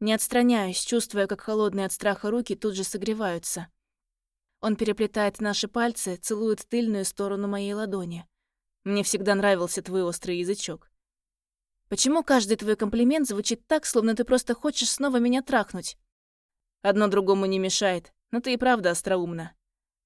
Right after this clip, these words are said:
Остаток пути мы держимся за руки, перебрасываясь короткими, ничего не значащими фразами. Но чем ближе мы подбираемся к нашему городку, тем сильнее я нервничаю. Рука в ладони Демы уже потеет, кожа покрывается мурашками.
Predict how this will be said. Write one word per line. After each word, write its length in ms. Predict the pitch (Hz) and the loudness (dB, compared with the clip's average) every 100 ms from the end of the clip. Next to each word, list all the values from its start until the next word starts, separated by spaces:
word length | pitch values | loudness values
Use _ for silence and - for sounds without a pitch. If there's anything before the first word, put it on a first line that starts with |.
| _ _ - | _ _ -6
Остаток 460 | 202 240 226 220 | -2 0 0 -2
пути 280 | - 226 262 | -2 0 2
мы 120 | 240 | 2
держимся 480 | 202 220 202 202 208 | 2 0 0 -2 -2
за 180 | 196 233 | 2 2
руки, 240 | 202 196 | 2 -4
перебрасываясь 680 | 190 190 196 196 - 190 190 | -2 -2 2 0 0 -4 -4
короткими, 520 | - 208 226 226 196 | -2 -2 -2 -4 -8
ничего 360 | 185 185 208 208 | -6 -4 -4 -2
не 100 | 208 | -4
значащими 560 | 180 190 190 185 196 202 | -4 -4 -4 -4 -4 -6
фразами. 560 | - 185 180 170 170 _ _ _ | -4 -4 -4 -8 -12 _ _ _
Но 100 | - | -4
чем 220 | 214 254 240 | 0 2 4
ближе 320 | 247 247 196 | 4 2 2
мы 100 | 202 | -2
подбираемся 640 | 202 180 208 202 196 202 | -2 -2 0 2 0 -4
к 80 | 214 | -4
нашему 380 | 202 190 196 196 | -2 -2 -2 -4
городку, 500 | 202 196 - 262 254 _ _ | -2 -2 -2 -4 -4 _ _
тем 180 | - 214 | -4 -2
сильнее 440 | 202 214 208 208 202 | 0 0 0 0 0
я 140 | 196 | 0
нервничаю. 720 | 208 208 180 170 - 175 165 _ _ _ _ _ _ - | 0 -2 -4 -8 -8 -8 -10 _ _ _ _ _ _ -6
Рука 280 | 208 208 233 | -4 2 2
в 60 | 208 | 4
ладони 380 | 208 208 208 | 2 2 0
Демы 340 | 190 214 202 196 | 0 0 0 -2
уже 160 | 196 | -2
потеет, 560 | 196 196 - 233 202 - | -2 -2 0 0 0 -4
кожа 320 | - 214 196 | -6 -4 -4
покрывается 640 | 196 - 196 196 190 - | -6 -6 -6 -4 -4 -4
мурашками. 640 | 202 208 190 - 185 175 185 | -2 -2 -2 -6 -10 -12 -14